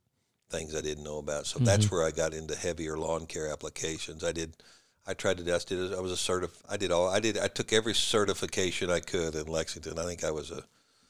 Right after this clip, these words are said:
Speaker 1: certified applicator, certified nurseryman, certified greenhouse. I did every, s-,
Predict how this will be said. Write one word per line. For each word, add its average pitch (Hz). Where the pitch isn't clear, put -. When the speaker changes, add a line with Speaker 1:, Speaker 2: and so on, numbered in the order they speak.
Speaker 1:
certified 82
applicator, 85
certified 80
nurseryman, 87
certified 85
greenhouse. 87
I 98
did 95
every, 104
s-, -